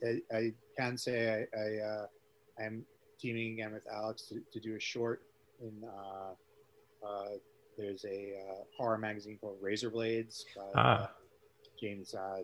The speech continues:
Speaker 1: Tinian, uh, fourth put it together, and Steve Fox, and, uh,
Speaker 2: Right.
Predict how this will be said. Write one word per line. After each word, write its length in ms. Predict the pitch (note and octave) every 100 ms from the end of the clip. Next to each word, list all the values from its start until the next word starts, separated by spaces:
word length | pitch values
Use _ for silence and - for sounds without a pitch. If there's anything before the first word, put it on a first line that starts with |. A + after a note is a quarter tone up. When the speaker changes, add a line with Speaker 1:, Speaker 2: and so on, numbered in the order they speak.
| - -
Speaker 1:
Tinian, 340 | A2+ A2 G#2 G#2+ -
uh, 200 | G2 F#2+ G2 -
fourth 160 | A2+ G#2+ -
put 80 |
it 80 | G#2
together, 560 | - A2 G#2 G#2 G2+ G2+
and 120 | F#2+
Steve 260 | - G#2 F#2+
Fox, 540 | A2 A2 G#2+ - - -
and, 300 | G2 - G2
uh, 140 | F#2+
Speaker 2:
Right. 300 | A#2+ A#2+ G2